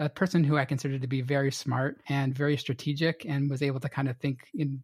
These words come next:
like, multidimensional, like, in a multidimensional way, because, like, we're fighting an enemy we don't really understand.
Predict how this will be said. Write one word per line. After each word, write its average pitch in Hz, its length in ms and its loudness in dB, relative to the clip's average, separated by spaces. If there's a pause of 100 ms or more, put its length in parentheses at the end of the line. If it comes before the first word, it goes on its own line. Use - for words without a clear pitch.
like, 135 160 -2
multidimensional, 151 960 2
like, 135 260 -6 (320)
in 165 160 6
a - 0 -
multidimensional 170 640 6
way, 160 240 4
because, 139 400 0
like, 127 220 -2
we're 139 120 2
fighting 143 280 0
an 147 80 -4
enemy 143 260 4
we 139 80 2
don't 135 140 2
really 135 180 0
understand. 135 600 -2